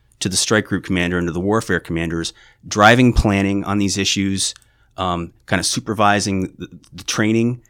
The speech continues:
on proficiency of these issues. You know, implementing M con is not a trivial task, uh, and so forth. I think you can do that without having to retool our communities to produce senior oh six warfare commanders.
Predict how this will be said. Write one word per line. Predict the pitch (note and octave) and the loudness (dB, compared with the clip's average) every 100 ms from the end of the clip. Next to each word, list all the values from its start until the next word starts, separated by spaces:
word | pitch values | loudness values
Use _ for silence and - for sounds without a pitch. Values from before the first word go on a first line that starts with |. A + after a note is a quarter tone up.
| _ _ | _ _
on | F#2 | -6
proficiency | F2+ - B2+ - A#2 B2+ B2 - | -4 -4 -2 0 0 0 -4 -6
of | G#2+ | -8
these | A2 | -6
issues. | A#2 - A#2 A2 | -6 -6 -8 -6
You | G2 | -8
know, | - | -6
implementing | G#2+ G#2+ A2 G#2+ G#2+ G#2+ | -4 -2 0 0 2 0
M | G#2 G#2 | -2 -2
con | A#2 G#2+ | -2 -2
is | G2+ | -2
not | G#2+ G2+ | -4 -4
a | |
trivial | - A2+ A2 G#2 | -4 -4 -2 -4
task, | G2+ G#2+ A2+ B2 - _ _ _ _ _ | -2 -2 -2 -6 -16 _ _ _ _ _
uh, | - G2 - | -6 -6 -4
and | F#2+ | -2
so | - B2 | 0 0
forth. | A2 G2 | -2 -2
I | A2+ | -4
think | - D3+ D#3 - _ | -2 -2 -2 -4 _
you | A#2+ | -4
can | A#2 G#2+ | 0 -2
do | G2+ C#3+ | 2 2
that | A#2+ G#2+ | 2 0
without | G#2 A2+ G#2 | -4 -2 0
having | - A2 G#2 | 0 0 -2
to | F#2+ | -4
retool | F#2+ A2+ A#2 - B2+ A2 | -4 -4 -4 -4 -4 -4
our | G2 | -6
communities | - G2+ A2+ F#2 F2 E2+ - - _ | -4 -2 -2 -4 -6 -6 -8 -12 _
to | - | -8
produce | G#2 - F#2 G#2 G2+ - - _ _ _ _ _ _ _ _ | -6 -6 -2 -2 0 -2 -6 _ _ _ _ _ _ _ _
senior | - - A2 A2 - | -6 0 2 2 0
oh | G2+ | -4
six | - G2+ - | -4 -8 -8
warfare | A#2 A#2+ F#2+ | -6 -4 -4
commanders. | F2+ F2+ E2+ D#2 D2 | -6 -6 -8 -10 -12